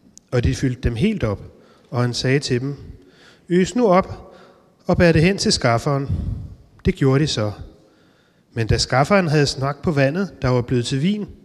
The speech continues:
han vidste ikke, hvor det kom fra, men det vidste de tjenere, som havde øst vandet op, kaldte han på brudgommen og sagde til ham, "Man sætter ellers den gode vin frem først,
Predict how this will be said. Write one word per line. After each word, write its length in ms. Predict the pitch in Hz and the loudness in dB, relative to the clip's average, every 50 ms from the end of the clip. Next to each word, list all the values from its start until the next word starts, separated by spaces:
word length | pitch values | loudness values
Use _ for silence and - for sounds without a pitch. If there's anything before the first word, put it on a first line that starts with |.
| _ _ _ _ _ _ _ _ | _ _ _ _ _ _ _ _
han 200 | - 127 139 180 | -8 -4 -2 0
vidste 240 | 165 139 120 - 135 | 0 0 0 0 -2
ikke, 100 | 139 139 | -2 0
hvor 80 | 214 185 | 0 0
det 100 | 165 - | 0 -2
kom 240 | - 156 131 113 110 | -2 -4 -4 -4 -6
fra, 280 | - 135 127 117 107 - - - - _ | -6 -6 -6 -6 -8 -10 -18 -20 -14 _
men 120 | 123 117 110 | -8 -4 0
det 160 | - 143 151 | 0 2 2
vidste 260 | 185 175 - - 135 | 2 2 0 -2 -4
de 120 | 127 151 147 | -8 -8 -4
tjenere, 540 | - - 131 127 135 147 165 165 160 135 | -2 0 0 2 2 2 0 0 -2 -2
som 220 | - - 139 123 120 | -4 -6 -6 -4 -4
havde 180 | 117 123 127 | -4 -4 -2
øst 220 | 120 110 104 - 127 | -4 -4 -6 -4 -2
vandet 240 | 127 131 139 131 120 | -2 -2 -2 -2 -2
op, 340 | 147 208 - - - - - - - - - - - _ _ _ - | -2 -2 -4 -6 -10 -16 -20 -20 -20 -20 -20 -20 -20 _ _ _ -2
kaldte 340 | - 180 185 208 220 254 202 | 2 4 4 4 4 4 2
han 180 | 226 226 214 | 2 2 0
på 100 | - 202 | 0 -2
brudgommen 640 | 170 - 175 185 190 - - 208 208 185 185 196 180 - - - - - | 0 2 2 2 2 2 2 0 0 0 -2 -6 -10 -12 -14 -20 -8 -6
og 120 | 156 139 | -4 -2
sagde 260 | - - 131 127 139 | -2 0 0 0 0
til 220 | 139 - 117 107 107 | -2 -2 -2 -4 -2
ham, 180 | 117 117 117 - - - - - - - - - - _ _ _ _ _ _ _ _ _ _ _ _ _ _ _ _ _ _ _ _ _ _ _ _ _ _ | -4 -6 -8 -10 -10 -12 -12 -12 -14 -18 -20 -20 -20 _ _ _ _ _ _ _ _ _ _ _ _ _ _ _ _ _ _ _ _ _ _ _ _ _ _
"Man 160 | - 127 127 127 | -2 0 0 2
sætter 260 | - 147 143 135 147 | 2 4 4 4 4
ellers 280 | 147 165 208 220 - | 2 2 2 2 2
den 120 | - 202 165 | 0 -2 -2
gode 300 | - 151 160 214 226 208 | 0 2 2 4 4 2
vin 220 | 202 196 196 185 | 2 0 -2 -4
frem 280 | - - 165 165 175 160 | -2 0 0 0 0 -2
først, 460 | - - 156 175 160 - - - | -2 0 2 2 0 0 -6 -12